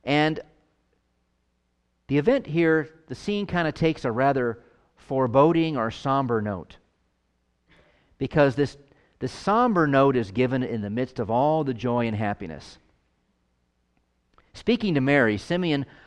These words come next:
prophesizes about what's gonna happen to Jesus.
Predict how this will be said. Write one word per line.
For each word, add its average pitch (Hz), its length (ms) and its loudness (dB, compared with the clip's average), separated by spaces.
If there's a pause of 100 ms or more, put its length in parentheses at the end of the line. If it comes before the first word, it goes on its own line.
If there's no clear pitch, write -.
(300)
prophesizes 123 840 0
about 123 280 0
what's 131 180 -6
gonna 120 200 -8
happen 147 380 -6
to 107 60 -12
Jesus. 165 540 -8